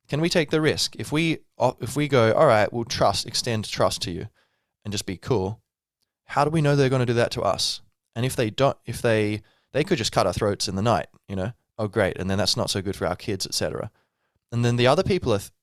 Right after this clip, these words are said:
even if they are nice, the other people, they're thinking the same thing. So you could have two tribes of very nice humans,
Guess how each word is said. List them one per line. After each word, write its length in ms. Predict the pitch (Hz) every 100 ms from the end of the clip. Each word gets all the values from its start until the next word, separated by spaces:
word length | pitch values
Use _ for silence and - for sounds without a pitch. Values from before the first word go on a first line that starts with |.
| _
even 200 | 147 156
if 100 | 151
they 120 | 120
are 260 | 113 135 151
nice, 420 | 131 82 117 -
the 100 | 113
other 160 | 110 -
people, 420 | 120 - - - _ _ -
they're 160 | 160
thinking 300 | 170 156 139
the 60 | 113
same 280 | - 160 165
thing. 340 | - - - _ _ _ _
So 120 | -
you 80 | 143
could 100 | 151
have 120 | 131
two 460 | - 196 202 190 - _ _ _
tribes 440 | - 156 143 117 -
of 80 | 101
very 220 | 135 135
nice 340 | 110 123 139
humans, 520 | - 139 95 82 -